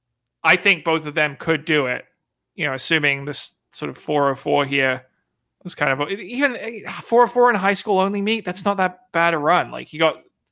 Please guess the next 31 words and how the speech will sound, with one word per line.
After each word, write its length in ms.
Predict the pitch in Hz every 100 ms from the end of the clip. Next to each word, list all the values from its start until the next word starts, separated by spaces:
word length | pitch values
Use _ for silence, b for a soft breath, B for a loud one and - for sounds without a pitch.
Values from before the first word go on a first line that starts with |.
| _
smoked 360 | - - 185 185
by 80 | 165
his 120 | 135
brother, 340 | 147 175 127
but 80 | 139
I'm 80 | 139
not 140 | 160
freaking 280 | - 156 135
out 160 | 147 151
about 240 | 113 110
it. 100 | 143
But 220 | 143 127 b b b
I 140 | 156 196
think 240 | 233 196
three 160 | 196 202
of 80 | 180
the 60 |
four 300 | 160 175 156 143
could 240 | 165 151
break 360 | 156 143 139 - _ _ _ _ _
four 220 | - 160
minutes. 360 | 147 156 139 -
And 80 | 143
I 60 |
think 320 | 139 170 147
this 160 | - 143
was 140 | 143
also, 320 | 151 151 151 139
it 200 | - 160
was 120 |
a 100 | 139